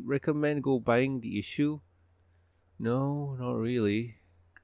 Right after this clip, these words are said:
I mean, this is a one shot, so that's good. So you ain't missing much. But if you do want to read it, go buy it. But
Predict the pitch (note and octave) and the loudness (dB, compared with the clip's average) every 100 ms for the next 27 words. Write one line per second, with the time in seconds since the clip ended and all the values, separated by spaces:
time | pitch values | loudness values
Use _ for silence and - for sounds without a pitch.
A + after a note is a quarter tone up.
0 | D#4 D3+ C3+ B2 A#2 C3+ D3+ C3 G#2+ C3 | -6 2 2 4 2 2 2 4 4 4
1 | - - G#2 - - A2 G2 G2 _ _ | 2 2 2 -2 -2 2 2 0 _ _
2 | _ _ _ - G2 - G#2 G2+ A2+ G2+ | _ _ _ -12 -10 -10 -2 4 6 4
3 | - - - G#2+ G2 G2 A2 G#2 A#2 - | 0 -10 -8 -4 -2 -2 -6 -2 -2 0
4 | G2+ F2+ A2 - - _ _ A2+ A2+ - | 0 2 0 -2 -14 _ _ 4 4 4
5 | D3 - D3 D3 C#3 C3+ - _ _ A#2 | -4 -2 -2 0 0 -4 -6 _ _ -6
6 | B2 C#3 F#3 F3 C#3+ B2+ A#2+ A#2+ - - | -2 2 0 0 -2 -2 0 0 0 -6
7 | _ _ _ _ _ - G2+ F#2+ G2+ C#3 | _ _ _ _ _ -4 -2 0 4 4
8 | F3 _ _ _ _ _ _ - A2 G#2+ | 2 _ _ _ _ _ _ 0 4 4